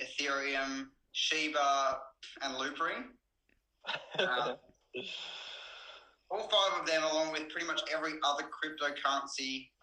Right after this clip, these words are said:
Speaker 1: we, that you can possibly imagine or think of, took a very big nosedive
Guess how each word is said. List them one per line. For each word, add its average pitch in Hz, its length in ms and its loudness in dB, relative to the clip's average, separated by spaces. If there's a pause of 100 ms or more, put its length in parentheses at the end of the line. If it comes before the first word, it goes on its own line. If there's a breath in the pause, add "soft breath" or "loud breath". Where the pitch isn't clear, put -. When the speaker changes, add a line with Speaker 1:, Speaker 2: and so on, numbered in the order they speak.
Speaker 1:
we, 139 280 -6
that 294 60 -10
you 151 120 -6
can 139 120 -6
possibly 139 500 0
imagine 123 400 2
or - 180 -6
think 139 180 -4
of, 120 260 0
took 143 160 -6
a 127 100 -4 (140)
very 143 320 0
big 139 180 -2 (100)
nosedive - 640 2